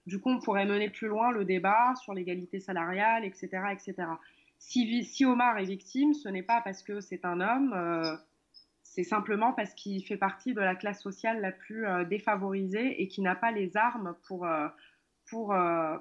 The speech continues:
pour se battre et, euh, il n'a pas les armes, en fait, pour, euh, rendre justice, quoi.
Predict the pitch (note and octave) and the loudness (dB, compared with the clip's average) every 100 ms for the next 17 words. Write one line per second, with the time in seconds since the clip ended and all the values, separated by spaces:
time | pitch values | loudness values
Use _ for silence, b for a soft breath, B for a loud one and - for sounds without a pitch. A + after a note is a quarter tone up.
0 | - F3+ - G3 F#3+ A3 C4 - - F3+ | -10 -16 -4 0 4 4 2 -4 -8 -4
1 | F3 E3 D#3 D#3 D#3 D#3+ - - _ - | -2 -2 -4 -6 -8 -12 -16 -20 _ -8
2 | F3 E3 F#3 G3+ F3 G3 B3 G3 F3+ G#3 | -2 0 2 2 2 2 2 0 -4 -6
3 | G#3+ - F3 E3+ E3+ G#3+ G3 F3+ F#3+ - | -8 -10 -8 -6 -4 -4 -2 -4 -4 -6
4 | E3 - E3+ | -10 -8 -16